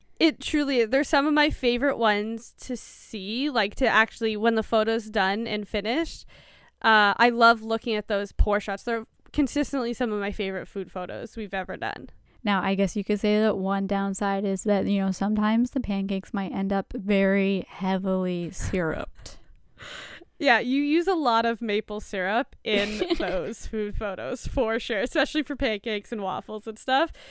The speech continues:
Speaker 1: because, like, what I was saying, uh, for us, we mask the photos over each other so that you get the perfect pour in one photo rather than taking, like, you take five photos to get that perfect one photograph.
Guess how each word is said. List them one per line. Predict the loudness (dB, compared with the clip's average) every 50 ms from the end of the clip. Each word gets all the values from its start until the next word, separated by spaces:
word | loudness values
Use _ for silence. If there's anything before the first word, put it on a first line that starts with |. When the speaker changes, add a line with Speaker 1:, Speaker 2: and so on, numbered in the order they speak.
| -18 -8 -4
Speaker 1:
because, | 0 2 4 4 4 2 0 -4 -10 -16 -20 -20 _ _ _ 2
like, | 2 2 2 0 _ _ -20 -8
what | -2 2 2 4
I | 4 4
was | 2 0
saying, | 2 2 2 2 2 -2 -4 -8 -12 -12 _ 2
uh, | 6 6 6 6 6 4
for | 2 0 0 2
us, | 2 2 2 2 0
we | -2 -2
mask | -2 0 0 0 0 0 -2 -6 -10
the | -10 -8
photos | -6 -6 -4 -4 -4 -6 -6 -2
over | 0 0 0 0 0 -2
each | -4 -4 -4 -4
other | -4 -4 -4 -4 -6
so | -8 -8 -6
that | -6 -6 -6
you | -8 -8
get | -6 -6 -6 -6
the | -8 -8
perfect | -8 -6 -6 -6 -8 -10 -14 -10 _ -4
pour | -2 0 0 0 0 0 -2 -4 -6 -12 -20 -20 _ _ _ _ _ _ _ _ _ -2 2
in | 4 6 6 4 4
one | 4 4 4 4 2 0
photo | -2 0 2 2 2 2 0
rather | 0 2 0 0 0 -2 -4
than | -6 -6 -6 -8 -12 -14 -14
taking, | -8 -6 -6 -6 -6 -8 -12 -12 -10 _
like, | -2 -2 -2 -2 -2 -6
you | -8
take | 0 2 2 2 2 0
five | 0 2 2 2 2
photos | 0 -2 -2 -2 -2 -6 -8
to | -8 -6
get | -6 -6 -4
that | -2 -2 -2
perfect | -2 -4 -4 -4 -4 -6 -8 -6
one | -4 -2 0 0 0 0 -2 -6 -10 -12 -18 _ _
photograph. | -4 2 4 4 4 4 2 0 -2 -2 0 0 0 -2 -4